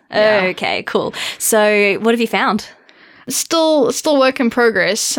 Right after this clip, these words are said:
Speaker 1: Um, it's very difficult, you know, even with the very high sensitivity data that I have to get a measurement. So I've been working on, on a cluster called the Coma cluster, and we have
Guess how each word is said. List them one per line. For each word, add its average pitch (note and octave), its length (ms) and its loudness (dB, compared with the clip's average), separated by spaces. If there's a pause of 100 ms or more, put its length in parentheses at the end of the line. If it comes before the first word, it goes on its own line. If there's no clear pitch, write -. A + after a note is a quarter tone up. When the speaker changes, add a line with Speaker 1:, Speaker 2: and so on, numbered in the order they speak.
Speaker 1:
Um, G#3 460 0
it's - 240 -2
very A3+ 260 2
difficult, G3 840 -2 (200)
you G#3 100 0
know, F#3+ 80 2
even G3+ 600 -2
with G3 180 -2
the G3 80 0
very F#3+ 300 0
high F#3+ 320 -4
sensitivity F#3 680 -6
data F#3 360 2
that E3+ 120 2
I E3 60 -2
have E3+ 640 -6 (120)
to - 100 -12
get F#3 140 -2
a F3+ 40 0
measurement. F3 560 0
So F3+ 440 2 (400)
I've F#3+ 160 -4
been G3+ 180 0
working F#3 380 0
on, F3+ 360 0
on - 120 -2
a F3+ 60 -2
cluster F#3+ 320 -4
called F#3 200 -4
the F3 40 -4
Coma A#3+ 300 0
cluster, A3+ 540 0 (100)
and F#3+ 180 0
we F#3+ 100 2
have F#3 580 -2